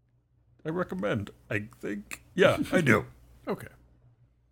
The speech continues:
Speaker 1: It's an adorable movie about a, a talking <laughs> robot in a funny sweater. <laughs> That's all.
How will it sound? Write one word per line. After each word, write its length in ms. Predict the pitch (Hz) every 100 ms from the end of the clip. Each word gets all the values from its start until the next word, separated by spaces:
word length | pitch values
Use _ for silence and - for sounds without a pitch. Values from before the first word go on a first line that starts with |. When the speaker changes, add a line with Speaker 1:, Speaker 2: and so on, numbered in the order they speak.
| _ _ _ _ -
Speaker 1:
It's 160 | -
an 100 | 127
adorable 540 | 110 104 147 170 160 151
movie 320 | 135 127 135
about 240 | 123 123
a, 160 | 120 120 - - _
a 80 | - - -
talking 440 | 95 92 - 107 - 196 - -
<laughs> 360 | - - - -
robot 560 | 196 165 147 139 127
in 140 | 127 117
a 60 |
funny 300 | 117 123 120
sweater. 500 | 123 - 123 - - - - - - - _ _ _ _
<laughs> 920 | _ _ _ _ _ _ _ _ -
That's 200 | 202 180
all. 260 | 156 151